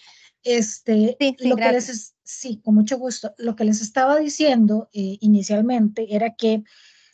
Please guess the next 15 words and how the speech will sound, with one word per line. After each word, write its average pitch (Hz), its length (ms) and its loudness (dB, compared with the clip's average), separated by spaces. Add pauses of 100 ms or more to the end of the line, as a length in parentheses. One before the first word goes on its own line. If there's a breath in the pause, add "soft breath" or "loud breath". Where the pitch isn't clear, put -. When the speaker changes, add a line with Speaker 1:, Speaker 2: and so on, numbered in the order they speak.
(240 soft breath)
Speaker 1:
eh, 214 280 2
el 233 140 2
artículo 269 420 0
cuarenta 285 340 0
y 269 60 -4
tres 262 240 0
del 214 140 0
Código 226 320 0
Municipal 240 680 -2
les 226 460 -2
ordena 233 420 0
a 247 60 -2
ustedes 208 560 -2
salir, 208 540 -2 (180)
eh, 180 440 -2